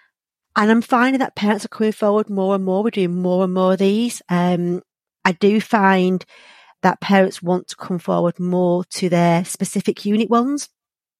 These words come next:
because quite often network stuff can feel a bit big to some parents. Uh, some parents like that and want to make that big system change. And that's why, you know, it's really important to have the parent advisory group. But for some parents,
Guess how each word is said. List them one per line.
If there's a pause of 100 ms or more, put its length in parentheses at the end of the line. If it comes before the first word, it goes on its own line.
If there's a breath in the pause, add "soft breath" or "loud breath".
(260)
because (360 loud breath)
quite
often (260)
network
stuff
can
feel
a
bit
big
to
some
parents. (340 loud breath)
Uh,
some
parents
like
that
and
want
to
make
that
big
system
change.
And
that's
why,
you
know,
it's
really
important
to
have
the
parent
advisory
group. (720 loud breath)
But (400)
for
some
parents,